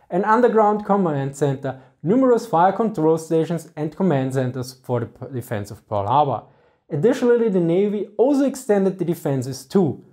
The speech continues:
There was also a nineteen forty program by the U S Army, yet I'm not sure how much of the work was actually finished by December nineteen forty-one,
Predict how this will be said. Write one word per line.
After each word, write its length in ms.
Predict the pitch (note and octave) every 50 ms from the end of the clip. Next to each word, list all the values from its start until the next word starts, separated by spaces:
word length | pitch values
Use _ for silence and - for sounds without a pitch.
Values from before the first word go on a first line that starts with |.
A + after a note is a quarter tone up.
| _ _ _ _ _ _ _ _ _ _ _
There 100 | - D3+
was 160 | F3+ F#3+ - -
also 400 | - - G3+ A3+ B3+ G#3+ A#3 A3
a 140 | F3 D#3 D3+
nineteen 440 | C#3 C#3 D3+ F3 G3 F#3+ G3+ G#3 F#3
forty 300 | - - A#3+ C4 C4+ B3+
program 520 | C4 G#3 G#3 G3+ F#3 - F3 E3+ E3 D#3+
by 120 | D3 C#3+ C3
the 60 | B2+
U 220 | C3 C3+ D#3+ D3
S 140 | C#3 C#3 C#3+
Army, 340 | F3+ F3+ G3+ G#3+ G#3+ G#3+ G3+
yet 280 | F#3 D#3+ F3 F3+ F3 - -
I'm 240 | E3 E3 E3 F3 F3
not 220 | F#3+ A3 A3 G#3+
sure 240 | - - A3 G#3+ G3+
how 120 | F3+ F#3
much 260 | F3+ F3 E3+ E3+ -
of 140 | F3 D#3+ -
the 80 | - D3+
work 260 | C#3 C#3+ C#3+ C3+ C#3
was 140 | C3+ B2+ - -
actually 380 | F#3+ F#3+ F#3 F#3 F#3+ F3 F#3
finished 400 | F3+ - E3 D#3 D#3 D3 D3+ -
by 80 | - C3+
December 380 | C3 C3 C3+ C3+ B2+ B2 B2
nineteen 300 | A#2 A#2 A2 G#2 - A2+
forty-one, 520 | - - B2 B2+ C#3 D#3+ G#3 A#3 A#3+ A#3+